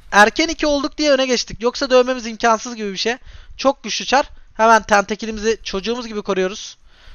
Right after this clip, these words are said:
Çocuğumuz gibi tentakilleri koruyacağız. Üç olduk. Şimdi E çektiğimiz an lane'i kazanacağız. Ve Elise ilk kan aldı. Helal olsun.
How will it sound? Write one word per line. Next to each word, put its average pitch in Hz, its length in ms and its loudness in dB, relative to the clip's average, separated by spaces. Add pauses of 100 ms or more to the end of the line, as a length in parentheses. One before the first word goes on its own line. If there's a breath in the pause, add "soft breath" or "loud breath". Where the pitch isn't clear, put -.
(600 soft breath)
Çocuğumuz 233 400 -6
gibi 233 120 -6
tentakilleri 214 600 0
koruyacağız. 214 340 -2
Üç 226 140 -4
olduk. 147 340 -6 (160)
Şimdi 180 240 -10
E 214 140 2
çektiğimiz 202 440 -6
an 208 180 -2 (280)
lane'i 175 240 -4
kazanacağız. 170 640 -6 (1300)
Ve 165 80 -6
Elise 165 420 -6
ilk - 140 -10
kan 196 120 2
aldı. 170 300 4
Helal 165 300 6
olsun. 156 340 -4